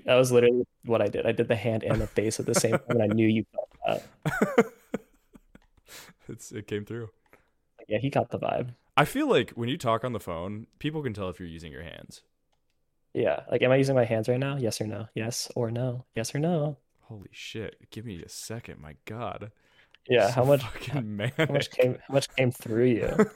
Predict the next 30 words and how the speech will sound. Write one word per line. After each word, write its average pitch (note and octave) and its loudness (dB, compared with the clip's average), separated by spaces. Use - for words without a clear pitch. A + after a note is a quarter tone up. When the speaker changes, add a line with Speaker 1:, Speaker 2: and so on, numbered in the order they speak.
Speaker 2:
<laughs> - -4
That's - -12
Speaker 1:
You C3 2
felt A#2+ 0
that. - -6
You B2 -2
felt A#2 -8
that - -4
one. C3 -6
Speaker 2:
That G2+ -14
was B2 -12
stressful. - -10
That - -18
was B2 -20
a F#2+ -16
lot. F2+ -8
Uh, F#2+ -4
Speaker 1:
Did G2+ -4
you - -8
know? - -6
Speaker 2:
I'm G2+ -6
gonna G#2 -8
go G#2 -4
with G2 -8
yes. A2+ -10
Speaker 1:
I A3+ -4
was. D#2+ -6
I A2 2
was. A2+ -4
Yeah. D2+ -4